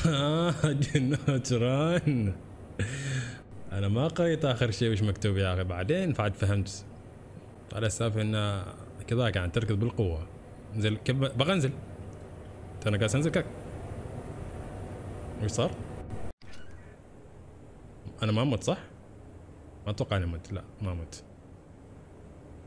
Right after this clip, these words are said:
انزين. طيب هنا إذا بغيت تروح فوق ترجع نفس المكان، وهنا منطقة جديدة. منطقة جديدة. قصدي، من اسمه؟ طابق ثاني هذا.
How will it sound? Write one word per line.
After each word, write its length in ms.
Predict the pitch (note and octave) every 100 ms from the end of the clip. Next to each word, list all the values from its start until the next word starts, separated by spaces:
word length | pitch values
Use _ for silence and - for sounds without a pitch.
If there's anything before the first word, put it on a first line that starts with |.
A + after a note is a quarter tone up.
| - - G2+
انزين. 1200 | G2 G2 F#2 F2 F2 F2 E2+ E2+ E2 E2 E2 E2+ - - - - - -
طيب 120 | G2 F2
هنا 200 | A2+ B2+
إذا 100 | G#2+
بغيت 300 | G#2 G2+ G2+
تروح 180 | G2
فوق 420 | - A#2 F3 - - - -
ترجع 240 | - G2+ G#2
نفس 220 | G#2 -
المكان، 440 | G2+ G2 B2+ D#3+
وهنا 720 | B2+ G2+ B2+ D3+ D3+ D3+ D3 C3+
منطقة 360 | A2+ G#2+ A#2
جديدة. 400 | G2+ G2 A2 F2+ - - - - - -
منطقة 260 | G#2 G2+ F#2+
جديدة. 360 | F#2+ C3+ G#2+ - - - - - - -
قصدي، 440 | G2 G2+ G2+ F#2+
من 80 | G#2+
اسمه؟ 280 | - F#2+ F2 - - - -
طابق 260 | G#2+ G2+ G2
ثاني 320 | A#2 G#2 F2+
هذا. 140 | E2+